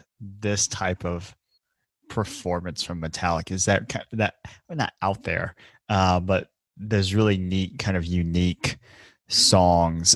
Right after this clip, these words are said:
and also songs that you just don't normally play. Like, I think one of the, one of the disappointing things I was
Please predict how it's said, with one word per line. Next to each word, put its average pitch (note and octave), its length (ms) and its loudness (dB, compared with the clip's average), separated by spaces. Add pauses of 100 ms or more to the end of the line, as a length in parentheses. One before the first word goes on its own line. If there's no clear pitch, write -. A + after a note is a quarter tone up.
and G3 160 6
also G3 300 4
songs D3 280 6
that B2 120 6
you A2+ 140 2
just A2+ 220 2
don't A2+ 220 4
normally G#2+ 300 4
play. G#2+ 260 4
Like, A2+ 160 6
I - 100 6
think D#3 220 2
one C3 180 8
of A#2 100 4
the, G#2 300 8 (520)
one A2+ 160 4
of G#2 80 6
the G2 140 6
disappointing G2 920 -2 (260)
things C3+ 220 2
I G#2+ 100 8
was F#2+ 220 6